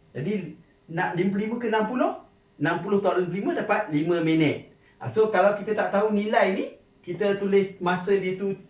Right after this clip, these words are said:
T tolak lima puluh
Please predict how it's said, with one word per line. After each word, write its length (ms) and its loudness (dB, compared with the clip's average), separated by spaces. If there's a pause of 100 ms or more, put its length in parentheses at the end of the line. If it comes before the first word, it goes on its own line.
(120)
T 320 -6 (240)
tolak 560 0 (640)
lima 480 -2
puluh 480 2